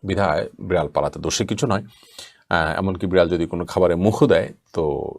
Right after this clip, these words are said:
সেই খাবার হারাম হয়ে যায় না। এজন্য নবী করিম সাল্লাল্লাহু আলাইহি ওয়াসাল্লাম এ বিষয়ক ফতোয়া এবং সমাধান সিদ্ধান্ত দিতে গিয়ে বলেছেন যে, আহ, "ফাইন্নাহা মিনাত তাওয়াফিন আলাইকুমুত তাওয়াফাত।"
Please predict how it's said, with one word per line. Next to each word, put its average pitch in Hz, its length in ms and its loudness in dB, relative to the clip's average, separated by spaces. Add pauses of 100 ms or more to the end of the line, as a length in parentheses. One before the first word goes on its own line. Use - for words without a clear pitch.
(140)
সেই 76 720 -2
খাবার 71 400 0
হারাম 113 300 4
হয়ে 78 200 -2
যায় 80 220 2
না। - 160 -4 (1120)
এজন্য 120 540 6 (420)
নবী 110 160 6
করিম 117 220 4
সাল্লাল্লাহু 107 360 6
আলাইহি 101 200 0
ওয়াসাল্লাম 98 240 6
এ 120 100 4
বিষয়ক 131 480 2 (380)
ফতোয়া 87 520 6
এবং 85 280 -2 (100)
সমাধান 92 360 0
সিদ্ধান্ত 110 420 -2
দিতে 95 260 0
গিয়ে 92 200 0
বলেছেন 85 420 -4
যে, 76 300 -6 (420)
আহ, 69 640 -6
"ফাইন্নাহা 95 420 -2
মিনাত 82 180 -4
তাওয়াফিন 80 420 -2
আলাইকুমুত 73 480 -8
তাওয়াফাত।" 67 520 2